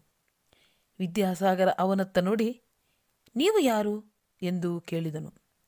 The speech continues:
"ನಾನು ಒಂದೆರಡು ಗ್ರಂಥಗಳನ್ನು ಬರೆದಿದ್ದೇನೆ, ನನ್ನನ್ನು ತೆನಾಲಿ ರಾಮಕೃಷ್ಣ ಎನ್ನುತ್ತಾರೆ" ಎಂದನು. ಅದಕ್ಕೆ ವಿದ್ಯಾಸಾಗರನ ಮುಖ ಹರಳಿತು. "ಹೌದೇನು?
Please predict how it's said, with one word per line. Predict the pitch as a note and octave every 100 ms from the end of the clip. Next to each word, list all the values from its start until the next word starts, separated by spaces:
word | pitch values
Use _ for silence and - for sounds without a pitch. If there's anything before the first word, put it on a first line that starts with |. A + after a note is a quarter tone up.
| _
"ನಾನು | G#3+ G3+ F#3+ G#3 - - - - _ -
ಒಂದೆರಡು | B3+ D#4 F#4+ G#4+ G#4
ಗ್ರಂಥಗಳನ್ನು | C4 B3 C4+ A#3+ A3+ A3
ಬರೆದಿದ್ದೇನೆ, | F#3+ F#3 G3+ F3+ F#3 - - _ _ _ _ _ F#3+
ನನ್ನನ್ನು | G3 G3 F#3+ F#3
ತೆನಾಲಿ | G3 F3+ F#3 D4+ A#4
ರಾಮಕೃಷ್ಣ | F#4 C4+ A#3 G#3 - G3 F#3+ F#3+
ಎನ್ನುತ್ತಾರೆ" | F#3+ F#3 - F#3 F3+ F3 E3+
ಎಂದನು. | - F3+ D3+ C#3+ C#3+ _ _ _ _ _ - -
ಅದಕ್ಕೆ | G3+ B3 B3 F3+ B3 - _ _ G3
ವಿದ್ಯಾಸಾಗರನ | G3 G#3 D4+ E4 C4 A#3 A3+ G#3+ G3
ಮುಖ | G3 G3
ಹರಳಿತು. | F#3+ F3 F3+ F#3 F#3 - - _ _ _ _ _ _ _
"ಹೌದೇನು? | - F3+ G3 E3+ E3 C4+ -